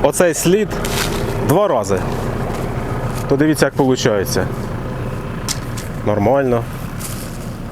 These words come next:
Оце воно через місяць уляжеться.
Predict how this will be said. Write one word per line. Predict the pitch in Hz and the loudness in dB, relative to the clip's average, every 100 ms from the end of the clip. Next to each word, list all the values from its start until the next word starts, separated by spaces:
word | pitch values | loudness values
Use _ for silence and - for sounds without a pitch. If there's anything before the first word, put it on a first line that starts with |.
| - - - - - - - - - - - - - - - - - - - - - - - - - | -8 -8 -8 -8 -8 -8 -8 -8 -10 -10 -10 -8 -8 -8 -8 -8 -8 -8 -10 -10 -8 -8 -8 -8 0
Оце | 131 160 160 | 2 4 4
воно | 151 139 | 4 2
через | 147 139 | 2 4
місяць | 135 147 127 - | 4 4 2 2
уляжеться. | 131 160 143 135 - 117 | 4 4 4 0 0 0